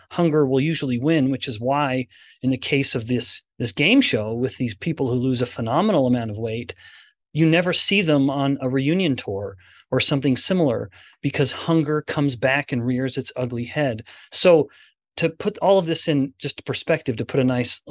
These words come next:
fine point on it, yes, calories matter. And I think it should be leveraged. It should be s-, some step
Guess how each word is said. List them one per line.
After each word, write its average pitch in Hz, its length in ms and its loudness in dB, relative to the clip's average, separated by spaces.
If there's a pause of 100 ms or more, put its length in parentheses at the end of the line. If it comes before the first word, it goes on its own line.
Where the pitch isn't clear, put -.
(120)
fine 123 280 -2
point 156 300 0
on 117 180 -4
it, 120 160 -8 (920)
yes, 160 280 4
calories 170 520 2
matter. 131 520 0 (280)
And 147 160 2
I 147 100 2
think 196 280 -2
it 143 160 -2
should 151 320 -2
be 170 320 -4 (200)
leveraged. 143 720 0
It 139 100 -4
should 147 180 -4
be 131 60 0
s-, - 380 -2
some 170 380 2
step - 560 0